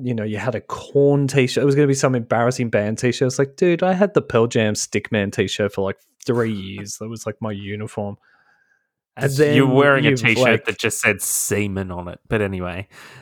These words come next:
Speaker 2: um, that is sort of worse than
Speaker 1: <laughs>
Speaker 2: One of my favorite things in the world is how
Speaker 1: That's
Speaker 2: Pearl
Speaker 1: true,
Speaker 2: Jam
Speaker 1: that's
Speaker 2: have,
Speaker 1: true.
Speaker 2: have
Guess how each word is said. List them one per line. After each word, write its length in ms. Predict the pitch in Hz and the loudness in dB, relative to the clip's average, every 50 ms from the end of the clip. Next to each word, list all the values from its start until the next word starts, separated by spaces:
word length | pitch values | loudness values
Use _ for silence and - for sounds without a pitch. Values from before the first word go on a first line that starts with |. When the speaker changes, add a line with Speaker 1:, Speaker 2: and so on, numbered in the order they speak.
| - - | -10 -4
Speaker 2:
um, 280 | - 107 104 98 73 69 | 0 0 0 0 -2 -2
that 220 | 110 123 120 110 | 0 2 2 2
is 140 | 104 98 - | 0 -2 -4
sort 220 | - - 123 101 101 | -2 0 0 2 0
of 140 | 101 98 | 0 -2
worse 440 | 113 101 101 98 117 98 120 - - | -2 -2 0 2 2 0 0 -2 -4
than 360 | 165 - 143 135 135 127 123 - | -2 0 0 0 0 0 -2 -4
Speaker 1:
<laughs> 60 | - - 156 - - _ - 147 135 - _ _ _ _ _ _ - 135 - _ - - - _ - 156 - _ - 180 - - _ - - - _ _ _ _ _ _ _ _ _ _ _ _ _ _ _ _ _ - | -8 -10 -12 -12 -12 _ -16 -16 -16 -16 _ _ _ _ _ _ -20 -20 -16 _ -14 -14 -12 _ -12 -12 -12 _ -8 -8 -8 -8 _ -12 -12 -12 _ _ _ _ _ _ _ _ _ _ _ _ _ _ _ _ _ -4
Speaker 2:
One 200 | 120 113 131 160 | 0 2 2 4
of 80 | 190 | 4
my 140 | 208 202 180 | 4 2 2
favorite 580 | - - - 117 113 113 110 117 107 104 - - | 2 2 2 2 2 2 2 0 -2 -2 -4 -6
things 540 | - 104 104 101 101 101 95 90 - - - - - | -6 -6 -6 -6 -8 -10 -12 -12 -14 -16 -14 -10 -8
in 180 | 110 104 104 | -6 -4 -4
the 80 | 104 101 | -4 -4
world 380 | 92 92 95 98 95 95 92 | -2 0 0 0 0 0 0
is 160 | 101 101 98 - | -2 -4 -2 2
how 140 | - 104 | 4 4
Speaker 1:
That's 200 | 98 98 - - - | 4 2 0 -2 0
Speaker 2:
Pearl 180 | 107 101 294 214 | 2 4 4 4
Speaker 1:
true, 80 | 151 | 4
Speaker 2:
Jam 240 | 127 107 104 101 98 | 4 4 2 2 2
Speaker 1:
that's 140 | 101 151 104 101 | 2 2 2 0
Speaker 2:
have, 80 | 95 | 0
Speaker 1:
true. 320 | 98 - 214 151 120 107 107 - | 0 0 0 0 0 -2 0 0
Speaker 2:
have 300 | 127 123 104 117 127 | 0 0 -2 -4 -12